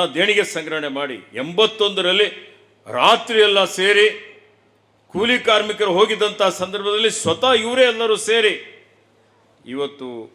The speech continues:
ಕಲ್ಲು, ಸಿಮೆಂಟು, ಕಾಂಕ್ರೀಟು ಎಲ್ಲ ಹಾಕಿ ಲಿಂಗಾಕಾರದ ಏನು ಅನುಭವ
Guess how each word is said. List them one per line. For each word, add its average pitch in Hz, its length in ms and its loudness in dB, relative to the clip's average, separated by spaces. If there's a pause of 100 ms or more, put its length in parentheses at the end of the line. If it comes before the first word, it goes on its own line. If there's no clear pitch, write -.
(160)
ಕಲ್ಲು, 135 340 -6 (400)
ಸಿಮೆಂಟು, 123 500 -12 (260)
ಕಾಂಕ್ರೀಟು 131 540 -18 (120)
ಎಲ್ಲ 120 200 -14
ಹಾಕಿ 123 300 -18
ಲಿಂಗಾಕಾರದ 131 640 -12 (340)
ಏನು 113 160 -16
ಅನುಭವ 131 220 -14